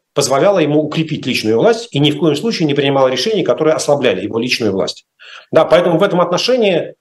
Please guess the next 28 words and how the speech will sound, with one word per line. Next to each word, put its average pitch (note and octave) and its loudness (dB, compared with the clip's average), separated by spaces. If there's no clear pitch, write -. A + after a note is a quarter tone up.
Владимир D3+ 2
Путин F3+ -4
действует B2+ -2
абсолютно D3 0
последовательно, G3 -2
абсолютно C3+ -2
логично. F#3+ -2
И D3 -2
если D3 2
смотреть C3 -2
не C#3+ 2
на A#2+ 0
его A#2 -2
слова, C#3+ 2
не C#3 0
на B2 0
его A2 2
обещания, E3+ -2
если D#3 2
не D#3+ 4
приписывать D#3 -2
ему B2+ -2
какие-то A#2+ -2
мысли, C3+ -2
а C#3+ 4
очень D#3+ 0
аккуратно B2+ 0
анализировать A#2 -2